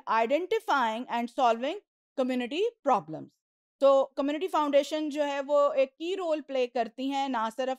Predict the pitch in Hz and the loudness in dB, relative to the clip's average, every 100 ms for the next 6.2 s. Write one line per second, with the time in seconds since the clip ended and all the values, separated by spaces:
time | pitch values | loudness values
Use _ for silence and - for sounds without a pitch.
0 | - 269 277 _ _ _ - 247 269 339 | -4 -6 -6 _ _ _ -2 0 0 -2
1 | 370 370 359 302 302 302 - 269 269 262 | 0 0 0 -2 -2 -6 -6 -6 -4 -6
2 | 277 285 320 _ _ 233 233 226 233 233 | -6 -8 -12 _ _ -4 -2 0 0 -2
3 | 226 262 262 262 254 262 254 247 302 330 | -4 -4 -4 -6 -8 -2 0 2 0 -4
4 | 339 330 262 240 285 285 254 247 339 494 | -4 -2 -2 -2 -4 -4 -6 -6 -2 -2
5 | - _ _ - 285 247 214 202 156 151 | -2 _ _ 4 6 6 2 -6 -6 -8
6 | 139 | -12